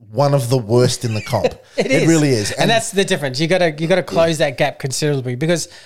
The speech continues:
Speaker 2: you're right. For about seven weeks, we averaged pretty much a hundred points a
Speaker 1: That's
Speaker 2: game.
Speaker 1: exactly right.
Speaker 2: And, you know, you can't ignore that either. Like, when people go, "Oh, there's clubs," I know after the loss, everyone went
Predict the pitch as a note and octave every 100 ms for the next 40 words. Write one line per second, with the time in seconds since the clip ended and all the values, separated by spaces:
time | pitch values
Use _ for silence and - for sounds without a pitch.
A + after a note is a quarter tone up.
0 | - _ G3+ G#3+ A3 C3+ - _ _ _
1 | - G3 F#3 F3 F#3 - - A#3+ F3 G#3
2 | - - D#3 E3+ F3 D3+ - _ _ -
3 | A3 A#3+ F3+ E3 D3 E3+ D3 D3 D#3 -
4 | D#3 E3 G#2+ B2+ B2+ B2+ B2+ B2+ F3+ -
5 | G#3+ G#3+ G#3+ - _ A3 F#3+ E3+ F3 G3+
6 | - G#3+ A#3 E3 D#3+ F3 F#3 C#3+ D#3 D3+
7 | B2+ D3+ E3+ F3+ G#3 G3+ E3 D3 E3+ D#3
8 | - E3+ D3+ - _ - - - - G3
9 | A3 A#3 G#3+ - F3+ F3 E3 D3+ D3+ D#3+
10 | - F3 D#3 D3+ C#3 C#3 D#3